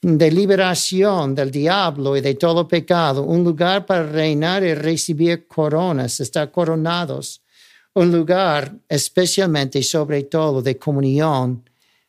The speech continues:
con Dios, con Cristo, por el Espíritu Santo obrando esto en nosotros,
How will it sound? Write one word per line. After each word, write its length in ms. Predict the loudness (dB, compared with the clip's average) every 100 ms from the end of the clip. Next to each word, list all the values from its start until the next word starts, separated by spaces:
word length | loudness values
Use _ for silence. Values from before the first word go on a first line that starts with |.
| _
con 240 | 0 2 4
Dios, 480 | 2 2 0 -2 -4
con 200 | -4 -4
Cristo, 680 | -2 -2 -2 -6 -8 -8 -14 _ _ _ -8
por 140 | -4
el 80 | -2
Espíritu 580 | -4 -4 -4 -2 -2 -2
Santo 540 | 0 0 -2 0 0
obrando 520 | 0 -2 -2 -2 0
esto 280 | -2 -2 -4
en 80 | -2
nosotros, 840 | -2 -2 -4 -4 -4 -4 -4 -8